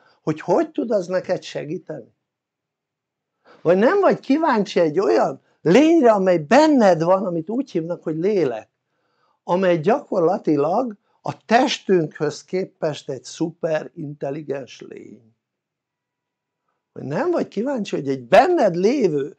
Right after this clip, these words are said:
részedre, hogy hogy működik? A testedet,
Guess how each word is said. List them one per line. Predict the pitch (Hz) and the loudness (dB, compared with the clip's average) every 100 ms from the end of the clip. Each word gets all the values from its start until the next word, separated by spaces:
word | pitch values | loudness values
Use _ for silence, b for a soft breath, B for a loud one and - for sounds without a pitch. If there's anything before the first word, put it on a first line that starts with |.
| _ _ _ _ | _ _ _ _
részedre, | 120 180 269 262 - 190 156 139 131 107 - _ _ _ | 2 6 8 8 6 6 6 6 0 -4 -10 _ _ _
hogy | 160 143 | -8 -8
hogy | - 185 190 151 | -4 0 0 -2
működik? | 139 165 165 190 139 104 _ _ _ _ _ _ _ _ _ _ _ _ _ _ _ _ _ _ _ _ _ | -4 -6 -6 -8 -6 -14 _ _ _ _ _ _ _ _ _ _ _ _ _ _ _ _ _ _ _ _ _
A | - 180 | -4 -2
testedet, | - 247 302 - 247 247 254 277 269 | 4 4 4 2 2 4 2 0 -4